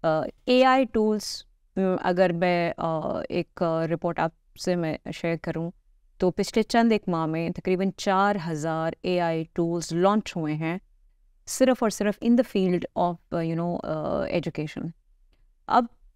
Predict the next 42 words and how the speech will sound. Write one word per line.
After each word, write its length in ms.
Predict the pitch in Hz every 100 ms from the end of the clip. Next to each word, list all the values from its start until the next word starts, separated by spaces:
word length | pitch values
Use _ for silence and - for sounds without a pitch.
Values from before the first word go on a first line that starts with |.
| _ _ -
ये, 400 | 226 269 285 - -
uh, 160 | 208 196
कुछ 220 | - 240 254
लोग 140 | 254
कहते 300 | 214 202 208
हैं 80 | 202
कि 100 | 170
बहुत 200 | 170 170
अच्छी 220 | - 180
बात 240 | 170 160
है, 140 | 180 180 _ -
आपको 280 | 165 - 175
जिस 180 | 165 -
तरह 100 | 175
आपने 180 | 170 175
भी 80 |
कहा 200 | - 165
कि 100 | 165
एक, 80 | 180 -
एक 160 | 208 -
असिस्टेंस 540 | 202 247 - 240 -
मिल 140 | 170 156
गई 140 | 151
है, 160 | 165 -
आप 180 | 165 - -
अपना 260 | - 190 180
काम 340 | 175 175 185 _
स्म-, 280 | - - 220 -
अपने 220 | 202 220
ऑपरेशंस 460 | 202 196 208 220 -
को 100 | 202
आपने 180 | -
स्मार्ट 340 | 180 170 160 -
कर 140 | 160
लिया 200 | - -
है। 60 | 185 _ _ _ _ -
एक 120 | 330 -
नई 300 | 214 214 302
डिबेट 360 | 285 226 220 208
जो 120 | 226
खुली 360 | - 190 214
है 240 | 175 156